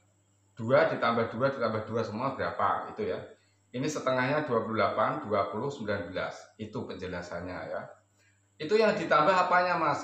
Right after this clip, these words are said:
Kalau pola, ah, kalau ukuran celana dari ukuran, ukuran ini ya, celana itu tidak ada yang perlu ditambah ya. Kalau sudah dapat ukuran ya, tidak ada yang ditambah. Seperti itu. Ya. Sekarang langsung saya mulai ya.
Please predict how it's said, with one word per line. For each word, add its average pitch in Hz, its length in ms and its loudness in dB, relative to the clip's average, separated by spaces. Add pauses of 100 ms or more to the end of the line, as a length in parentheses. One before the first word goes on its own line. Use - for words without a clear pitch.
Kalau 156 400 4
pola, 156 400 4
ah, 143 160 2
kalau 151 380 4
ukuran 143 260 2
celana 139 720 2 (560)
dari 131 240 2
ukuran, 135 400 2 (800)
ukuran 131 540 4
ini 131 180 0
ya, 127 140 -2 (480)
celana 156 420 2
itu 202 160 -4
tidak 131 380 2
ada 165 80 4
yang 160 260 4
perlu 143 160 -2
ditambah 120 560 0
ya. 90 180 -4 (120)
Kalau 98 180 -2
sudah 107 300 -6
dapat 107 400 -2
ukuran 127 420 0
ya, - 80 -8 (380)
tidak 117 260 -2
ada 143 80 2 (140)
yang 117 80 -4
ditambah. 101 460 -4 (580)
Seperti 101 500 -10
itu. 90 140 -10 (720)
Ya. 135 180 -2 (500)
Sekarang 147 400 4
langsung 165 320 2
saya 160 180 2
mulai 139 300 4
ya. 143 140 4